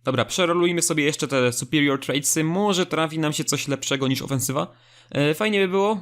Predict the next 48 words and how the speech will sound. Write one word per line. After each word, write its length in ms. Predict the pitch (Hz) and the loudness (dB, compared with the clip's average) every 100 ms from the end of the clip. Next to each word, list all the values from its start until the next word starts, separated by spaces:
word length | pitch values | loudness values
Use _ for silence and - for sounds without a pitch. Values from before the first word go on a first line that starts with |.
| 175 | -4
Wally 720 | 165 190 196 185 185 180 175 | -2 0 2 2 2 0 0
nie 120 | 175 | -2
chciałbym 360 | 170 - 147 147 | -2 -2 -2 0
robić 240 | 143 139 | 0 -2
pod 120 | - 135 | -2 -2
ofensywę, 420 | 131 127 139 123 | -2 -2 0 -2
bo 200 | 113 117 | 0 -2
to 200 | - 113 | -2 -4
nie 80 | 110 | -2
jest 240 | 107 - | -2 -2
hero 160 | 113 104 | -2 -4
spot, 320 | - 113 - | -4 -6 -4
to 100 | - | -4
no 120 | 107 | 0
dobra, 400 | 110 107 101 - | 0 0 -2 -6
trafił 240 | - 113 113 | -8 -6 -4
nam 100 | 104 | -4
się 140 | 113 | -4
crit 420 | - 120 117 - - | -4 -2 -2 -6 -2
i 440 | 113 107 104 - - | 0 0 -2 -6 -6
crit 220 | 123 110 | -4 -2
damage. 320 | 107 98 95 - - - | -2 -2 -2 -2 -6 -20
<laughs> 220 | - - | -10 -2
Jakby, 340 | 131 127 127 120 _ _ - - | -2 2 0 0 _ _ -20 -16
co 140 | - 156 | -2 0
robimy 440 | 139 147 147 135 135 | 2 2 2 2 0
Wole 220 | 143 139 | 0 2
pod 140 | 143 | 0
kryty? 360 | - 147 185 202 | 0 0 2 -2
To 180 | - 175 | 0 0
nie 60 | |
jest 180 | 220 160 | 2 0
chyba 140 | 139 | 0
najlepszy 360 | 127 123 113 - | 0 0 0 -2
pomysł, 220 | 117 113 | -2 -2
mam 100 | 110 | -2
wrażenie, 340 | 110 107 113 185 | -2 0 0 0
no 120 | 247 | -4
ale... 340 | - - 147 - | -4 -2 -4 -2
Hmm. 220 | 120 104 - _ _ _ _ _ _ _ _ _ _ _ _ _ - - | -2 -2 -6 _ _ _ _ _ _ _ _ _ _ _ _ _ -10 0
Nie, 240 | 131 104 | 2 2
to 160 | 110 107 | 0 -8
w 140 | 110 | -4
ogóle 200 | 139 127 | 0 2
nie 60 | 110 | 2
jest 120 | 104 | -2
dobry 160 | 104 | -2
pomysł. 280 | 104 98 92 | -2 -4 -4